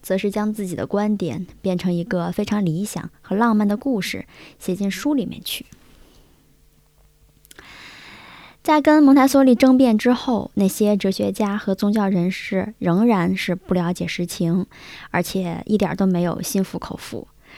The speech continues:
而且有一个很有名的人还在一家十分严谨的报纸上写：“蒙台梭利是一个可怜的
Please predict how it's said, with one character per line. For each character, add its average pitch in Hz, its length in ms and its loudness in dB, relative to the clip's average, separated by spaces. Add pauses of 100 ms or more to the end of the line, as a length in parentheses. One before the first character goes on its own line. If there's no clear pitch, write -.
而 202 120 0
且 196 140 2
有 180 100 -2
一 170 100 0
个 196 140 0
很 - 280 -2
有 185 120 0
名 160 240 -2
的 196 80 0
人 180 220 -2
还 165 200 -6
在 160 480 -4 (560)
一 202 140 2
家 196 360 0 (120)
十 - 220 -2
分 214 180 2
严 180 180 2
谨 190 120 -2
的 - 80 -4
报 190 200 2
纸 180 80 -4
上 175 200 -2
写： - 240 -8 (460)
“蒙 185 140 0
台 190 120 2
梭 196 160 2
利 190 200 0
是 190 160 -4
一 185 120 2
个 190 380 -2
可 - 220 -4
怜 160 320 -4
的 185 220 -2